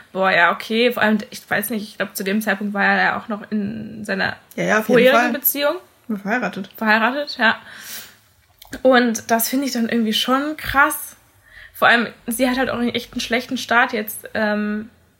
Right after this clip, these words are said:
Speaker 2: Ja.
Speaker 1: in der Öffentlichkeit.
Speaker 2: Ja, sehr schlecht.
Speaker 1: Stell mal vor, du wärst das so.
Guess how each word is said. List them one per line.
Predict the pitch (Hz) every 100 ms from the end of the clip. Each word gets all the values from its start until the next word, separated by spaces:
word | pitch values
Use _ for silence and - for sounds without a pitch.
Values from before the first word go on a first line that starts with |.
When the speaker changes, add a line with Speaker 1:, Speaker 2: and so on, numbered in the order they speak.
| _ -
Speaker 2:
Ja. | 262 - -
Speaker 1:
in | 240 233
der | 220
Öffentlichkeit. | 233 240 226 226 262
Speaker 2:
Ja, | 226 220 - - -
sehr | 254 240 240
schlecht. | - 262 285 - - _ _ _ _ -
Speaker 1:
Stell | - 277
mal | 247
vor, | 233 294 247
du | 302
wärst | 330 262 -
das | 233 240 -
so. | 269 269